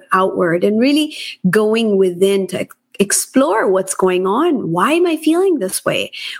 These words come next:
Why am I angry? Why, why are these thoughts coming in my mind? And so just asking questions, I think, will bring solutions and answers. The problem is, like, we go through life on autopilot,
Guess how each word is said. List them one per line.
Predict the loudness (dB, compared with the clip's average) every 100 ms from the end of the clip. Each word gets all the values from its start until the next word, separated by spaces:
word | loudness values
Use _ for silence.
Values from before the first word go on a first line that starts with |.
| 0
Why | 2 2 2
am | 2
I | 0 -2 -2
angry? | 0 2 0 -2 -4 -4
Why, | -4 0 0 -2 -6 -12 -10
why | -2 0 2
are | 0
these | 2 0 0 -4 _ _
thoughts | -2 0 0 -2 -4
coming | 0 0 0
in | 0
my | 0 0
mind? | 0 -2 -4 -2
And | 0
so | 0 0
just | 0 -2 -6 -16 -6 -2
asking | 0 -2 0 0 0
questions, | -4 -2 -2 -2 0 0 0 -4 -4 -6 _ _ _ _ _ _ _ _
I | -2
think, | 0 0 0 0
will | 0
bring | 2 2 2 2 0
solutions | 0 0 2 2 0 0 -2 -2 -4
and | -4 -4 -4 -2
answers. | -2 0 -2 -4 -4 -6 -6 -12 -20 _
The | -2
problem | 0 0 2 0
is, | 2
like, | 0 2
we | 0
go | 0 -2
through | 0 0
life | 2 0 -2 -2 -2 0
on | 0 0 -4 -8 _ _
autopilot, | 0 2 0 -2 -4 -4 -8